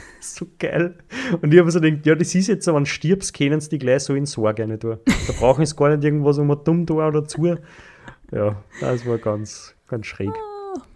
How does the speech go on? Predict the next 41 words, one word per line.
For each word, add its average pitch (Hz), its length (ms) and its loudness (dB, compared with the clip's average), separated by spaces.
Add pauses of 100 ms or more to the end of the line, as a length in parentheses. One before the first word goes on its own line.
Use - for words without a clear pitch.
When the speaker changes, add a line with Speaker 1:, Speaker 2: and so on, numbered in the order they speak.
(180)
Speaker 2:
aber 226 100 0
jetzt 220 140 -2
hast 208 140 0
du 214 40 0
es 202 60 -2
hinter 214 360 2
dir. 202 280 -4
Speaker 1:
Ja, 104 220 -2
Gott 98 200 -10
sei - 120 -12
Dank. - 280 -10
Speaker 2:
Jetzt 202 160 -4
hast 202 120 -4
du - 60 -14
keine 196 200 -2
Schmerzen 190 640 -4
mehr. 196 300 -4
Speaker 1:
Nein, 101 300 -4
gar - 200 -10
nicht. - 100 -12
Schmerzen 127 380 0
hab 123 40 0
ich 117 60 2
eigentlich 117 260 -4
gar 113 160 -2
nicht 120 140 -4
gehabt. - 320 -4
Nur 127 140 2
dann 117 200 0
um 113 240 -2
zwölf 117 400 -2
Uhr, 135 60 -2
dann, 117 300 -4
also 104 200 -8
Vormittag, 117 560 -6
wie 117 80 -2
dann 110 200 -4
die 113 100 -2
Betäubung 113 500 -2
nachlassen 120 520 -4
hat, 110 100 -6